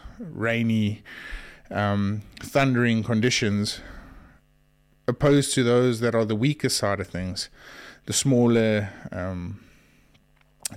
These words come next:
delicate animals that won't be able to sustain such harsh conditions. Because you wanna make sure that the herd is the best possible genetics there are out there to preserve them for future generations to come.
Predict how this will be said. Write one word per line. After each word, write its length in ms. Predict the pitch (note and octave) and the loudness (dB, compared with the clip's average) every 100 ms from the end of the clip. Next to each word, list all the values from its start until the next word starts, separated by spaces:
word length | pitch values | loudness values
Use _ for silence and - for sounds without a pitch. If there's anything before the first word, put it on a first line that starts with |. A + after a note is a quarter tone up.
| - - | -8 -2
delicate 480 | B2 A#2 G#2+ A2+ - | 2 2 0 -4 -4
animals 560 | G2+ G#2 G2+ G#2 F#2+ - - - _ | -2 0 0 -2 -4 -10 -20 -20 _
that 140 | G#2+ | -2
won't 240 | A#2 B2+ B2+ | 2 2 2
be 80 | |
able 220 | G#2+ G#2 G2+ | 0 0 -4
to 160 | - | -6
sustain 600 | - - - A2 G#2 G2 | -6 -6 -4 -2 -2 -2
such 340 | F#2+ - F2+ - | -2 -2 -4 -2
harsh 340 | G#2 G2 - | 0 0 -2
conditions. 680 | - G2 G2 - F#2+ G2 - - - - - _ | -6 -6 -6 -8 -10 -14 -16 -20 -20 -20 -20 _
Because 280 | - B2 D#3+ | -2 4 4
you 80 | D3 | 4
wanna 200 | D3+ F3+ | 4 4
make 180 | C#3 A#2+ | 2 2
sure 220 | - C3 | 4 4
that 180 | A#2 - | 4 2
the 160 | A2 | 0
herd 380 | G2 A#2 A#2+ A#2+ | 2 4 4 4
is 200 | A2 G2+ | 2 0
the 100 | G#2 | -4
best 360 | G2+ A2 A2 - | -2 -2 -2 -4
possible 480 | A2+ A2 A#2 G#2 G2 | -4 -2 -4 -2 -4
genetics 640 | G2+ G2 G2+ - G#2 - | -2 -2 -2 -4 -10 -4
there 200 | G#2 - | -4 -2
are 240 | A2 G2 | -2 -2
out 260 | G2 G#2+ - | -2 -4 -4
there 220 | F2 F2+ - - - - _ - | -6 -6 -10 -20 -20 -20 _ -12
to 120 | A2+ | -8
preserve 500 | - G#2+ G#2+ C3+ B2+ | -2 -2 4 4 4
them 140 | A2 | 0
for 160 | G2 G2+ | -4 -8
future 320 | - G#2 - | -8 -6 -4
generations 640 | - G2+ G2+ G2+ - F2 - | -2 -2 0 -2 -2 -6 -8
to 80 | - | -4
come. 340 | C3+ A#2 G2+ | -2 -2 -2